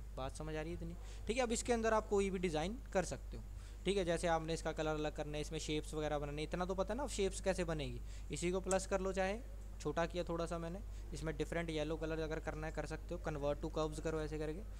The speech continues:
उसको design करना start कर दो, कोई दिक्कत नहीं है। ठीक है, ऐसे select करेंगे,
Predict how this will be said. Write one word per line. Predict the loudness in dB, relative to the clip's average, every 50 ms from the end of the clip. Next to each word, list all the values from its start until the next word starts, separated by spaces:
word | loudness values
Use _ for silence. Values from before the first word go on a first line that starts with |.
| -8 -8 -8 -6 -6
उसको | -4 0 0 2
design | 2 4 4 4 4 4 2
करना | 2 0 0 0 -2
start | -2 -2 -4 -4 -4
कर | -4 -4 -4
दो, | -4 -6 -4
कोई | -4 -4 -4
दिक्कत | -4 -4 -4 -4 -4 -4
नहीं | -4 -6 -6
है। | -6 -8 -8 -8 -8 -8 -8 -8 -8 -8 -8 -8 -8 -8 -8 -8 -8 -8 -8 -8 -8 -8 -8 -8 -8 -6 -6
ठीक | -4 -2
है, | -2
ऐसे | 0 -2 -2
select | -2 0 0 0 0 -2 -2
करेंगे, | -2 0 0 0 -2 -4